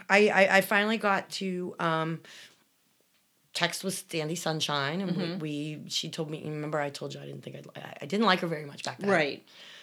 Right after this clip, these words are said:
Speaker 1: And thought we'd probably have a wonderful time drinking slushy drinks and going to the bar and rooting for whatever team she roots for, I don't remember.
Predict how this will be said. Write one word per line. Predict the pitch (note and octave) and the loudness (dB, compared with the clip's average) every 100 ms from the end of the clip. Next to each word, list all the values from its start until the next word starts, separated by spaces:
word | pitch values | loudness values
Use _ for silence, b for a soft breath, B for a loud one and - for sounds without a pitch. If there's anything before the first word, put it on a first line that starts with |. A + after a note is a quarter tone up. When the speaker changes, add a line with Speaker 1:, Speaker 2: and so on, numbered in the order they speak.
| B | B
Speaker 1:
And | E3+ E3 | -4 0
thought | G3+ E3+ | 6 6
we'd | E3+ F#3 - | 4 0 0
probably | G3+ F#3+ D#3 | 2 4 4
have | D#3+ | 2
a | C3+ | 2
wonderful | D3+ D#3+ G#3+ - B4+ D#4+ F3+ E3+ | -4 4 6 6 4 2 0 -2
time | E3+ E3 D3+ C#3+ C#3+ | -2 -2 -2 -2 -4
drinking | D3+ C#3+ C#3+ | -6 -4 -6
slushy | C3+ F#3 F3+ | 0 0 2
drinks | E3 D3 C#3+ C#3 - | -2 -4 -6 -8 -8
and | C#3 C3 C3+ | -8 -8 -8
going | B2 D3 D3+ | -2 0 0
to | D3+ | -6
the | |
bar | C#3+ D#3 D#3+ D#3+ D3 | -2 4 6 6 2
and | C#3 C3+ C3 - | -2 -10 -16 -14
rooting | D3 D#3 - | -8 -6 -6
for | C#3+ D3+ C#3+ C#3 | -6 -4 -2 -2
whatever | C#3 E3+ A#3 | 0 2 4
team | C4+ F#3+ E3 | 2 -2 -2
she | D#3 D3+ | -2 -4
roots | D3+ C#3+ | -8 -8
for, | - | -2
I | C#3 | -2
don't | C3+ | -2
remember. | C3 D3 D#3 - | -6 -4 -4 -6